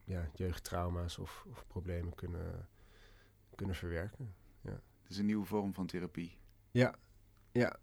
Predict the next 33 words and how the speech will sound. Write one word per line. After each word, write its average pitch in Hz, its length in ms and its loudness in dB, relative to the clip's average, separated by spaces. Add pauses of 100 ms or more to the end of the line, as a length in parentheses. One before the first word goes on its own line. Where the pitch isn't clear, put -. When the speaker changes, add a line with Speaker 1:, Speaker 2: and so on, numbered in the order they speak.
(120)
Speaker 1:
ja, 110 180 4
het, 98 180 -2
er 107 140 2
wordt 107 320 4
de 113 60 2
laatste 107 320 6 (320)
tijd 104 340 4
heel 110 140 4
veel - 140 -4
onderzoek 120 320 2
ook 131 120 -4
naar 123 140 4
gedaan. 135 500 0 (920)
Ehm, 92 880 0 (840)
het - 180 -10
zou 92 360 2
ook, - 400 -4 (380)
eh, 98 100 -2 (420)
zomaar 98 320 4
kunnen 101 240 2
dat 95 140 4
het 92 120 -2
binnen 95 220 2
een 92 60 2
aantal 95 240 2
jaar 92 240 4
al 87 380 0 (380)
echt - 320 -2
als - 200 -4
reguliere 104 480 2
therapie 117 340 2
wordt 117 160 -2
aangeboden. 117 640 2